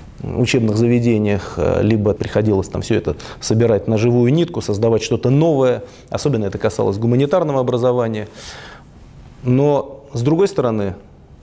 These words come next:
мы ещё пока не сделали качественного рывка. Хотя за последнее время, э, нам кое-что удалось. Я имею в виду, конечно, прежде всего, тот самый национальный проект образования, который был запущен.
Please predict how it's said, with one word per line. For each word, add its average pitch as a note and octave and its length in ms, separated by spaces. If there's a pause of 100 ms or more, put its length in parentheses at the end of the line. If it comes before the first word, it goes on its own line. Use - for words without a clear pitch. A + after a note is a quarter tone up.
(480)
мы C#3+ 220
ещё C#3 260
пока B2+ 280
не A2+ 140
сделали A#2 360
качественного G#2 580
рывка. - 380 (400)
Хотя D#3+ 400
за B2+ 180
последнее C#3 600
время, D3+ 480 (200)
э, G#2+ 280
нам D3 200
кое-что C#3+ 360
удалось. A#2+ 420
Я C3+ 80
имею B2+ 220
в - 20
виду, A#2 120
конечно, G#2+ 300
прежде A2+ 320
всего, D#3 480 (540)
тот A#2+ 160
самый B2 240
национальный A2+ 540
проект G2+ 360
образования, C3 480
который B2 280
был B2+ 180
запущен. A#2+ 640